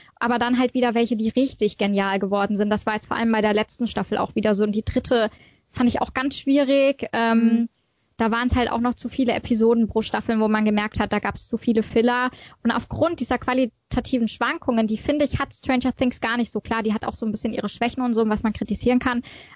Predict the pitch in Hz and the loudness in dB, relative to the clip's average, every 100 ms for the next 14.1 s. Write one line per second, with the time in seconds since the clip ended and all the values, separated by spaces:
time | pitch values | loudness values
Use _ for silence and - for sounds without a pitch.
0 | _ 226 269 302 285 - - - - 262 | _ -2 0 0 -2 -8 -18 -10 -2 -2
1 | 330 - - 247 277 - 269 254 - 226 | -2 -6 -12 -6 -6 -6 -8 -8 -6 -6
2 | 226 226 - 220 220 214 214 220 220 208 | -6 -8 -6 -6 -4 -4 -4 -4 -2 -4
3 | 208 214 226 - 220 214 196 220 226 214 | -4 -4 -4 -2 -2 0 0 -2 -2 -4
4 | 208 220 214 - 214 214 - 233 269 330 | -6 -4 -2 -4 -2 0 2 2 0 0
5 | - - 233 262 247 233 - 233 262 254 | -8 -4 -2 0 -2 -4 -4 -2 0 0
6 | 202 208 202 202 202 - - - 269 - | 0 -2 -2 -2 -2 -4 -6 -2 -4 -2
7 | - 233 240 247 233 240 262 240 220 226 | -4 -4 -4 -4 0 0 0 0 2 2
8 | - - 214 214 - 202 240 - _ _ | -2 -2 -2 -2 -4 -4 -4 -8 _ _
9 | 214 226 226 226 247 247 269 254 - 226 | -4 0 0 0 0 0 -2 -4 -4 -2
10 | 240 220 - 220 208 226 269 285 247 220 | 0 0 -2 -2 0 2 4 4 2 -2
11 | - 226 226 220 214 214 214 214 - _ | -2 -4 -4 -6 -4 -4 -4 -4 -8 _
12 | - 226 240 285 277 240 226 220 - 247 | -6 0 2 2 2 2 2 -2 0 2
13 | 247 220 226 214 220 226 220 220 220 220 | 2 0 -2 -2 -4 -6 -10 -8 -4 -4